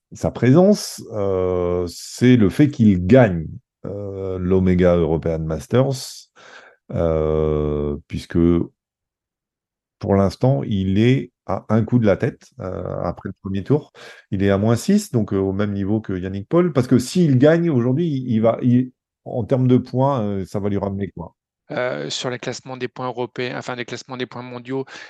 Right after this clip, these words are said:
Speaker 2: je vais essayer de pas trop dire de bêtises, mais il devrait gagner à peu près, alors on va essayer de faire ça en direct, hein, euh, il devrait gagner à peu près une, euh, je crois qu'il y a vingt-deux points mondiaux, euh, en termes de points mondiaux à gagner, donc, euh, autant te dire, alors,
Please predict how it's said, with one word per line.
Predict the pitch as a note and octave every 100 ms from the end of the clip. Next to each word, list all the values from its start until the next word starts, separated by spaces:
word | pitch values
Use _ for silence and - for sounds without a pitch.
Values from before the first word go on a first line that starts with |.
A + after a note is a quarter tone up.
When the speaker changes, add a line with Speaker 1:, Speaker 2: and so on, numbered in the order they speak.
| -
Speaker 2:
je | -
vais |
essayer | A2 B2+
de | -
pas | A#2
trop | - -
dire | A#2+ A#2+
de | A2+
bêtises, | A#2+ A#2 C3 A#2+
mais | A2 A2+ - - - _
il | A#2+
devrait | C3 B2+ C3 B2+
gagner | A#2+ A#2+ A#2
à | A#2
peu | A#2+
près, | - - B2 A#2
alors | - G2
on | F#2+
va | F#2+
essayer | -
de | -
faire | F#2
ça | -
en | G#2+
direct, | G2+ A#2 B2+
hein, | A#2 - - - - -
euh, | C3
il | B2
devrait | B2+ A#2+ C3
gagner | B2+ B2+
à | B2+
peu | A#2 B2
près | - B2+ B2+
une, | - C3+ B2 B2
euh, | A#2+ - B2+
je | -
crois | -
qu'il | A#2 -
y | A2
a | G#2
vingt-deux | B2+ B2+ B2 A#2+
points | - C3
mondiaux, | B2 A#2 B2+ B2+ - - - -
euh, | C3 B2
en | C3+
termes | - B2 A2
de |
points | A2 - A#2+
mondiaux | A#2 A2+ A#2+
à | A#2
gagner, | A#2 A#2+
donc, | A2+ G#2+ -
euh, | -
autant | - B2 -
te | A2 -
dire, | A#2 A#2
alors, | G#2